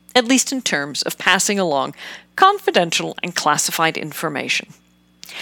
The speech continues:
A raid by investigators on the home of a B V T I T technician turned up dozens of mobile phones, in excess of fifty of them.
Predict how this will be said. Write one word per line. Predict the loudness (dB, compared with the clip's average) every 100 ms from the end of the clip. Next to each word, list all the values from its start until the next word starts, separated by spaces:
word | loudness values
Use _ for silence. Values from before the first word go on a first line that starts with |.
| -12 -12 _ -2
A |
raid | 4 4 4 2
by | 0
investigators | 2 0 0 -4 -4 -6 -2 -4
on | -4
the | -6
home | -4 -4 -2
of | -4 -4
a |
B | -8 -4 -2 0
V | -2
T | -2 -2 -2 -2
I | 2 2 2
T | 0 0
technician | -2 -4 -4 -6 -6 -6 -6
turned | -6 -4 -2 -2
up | -4 -8 -16 -16 _
dozens | 4 4 0 -6 -4 -4 -4 -18 _ _
of | -4 -2
mobile | -4 -2 -2 -2 -4
phones, | -6 -6 -6 -6 -6 _ 0
in | 0
excess | 2 2 4 2
of | -2
fifty | -4 -4 -2 -4 -4
of | -4
them. | -6 -12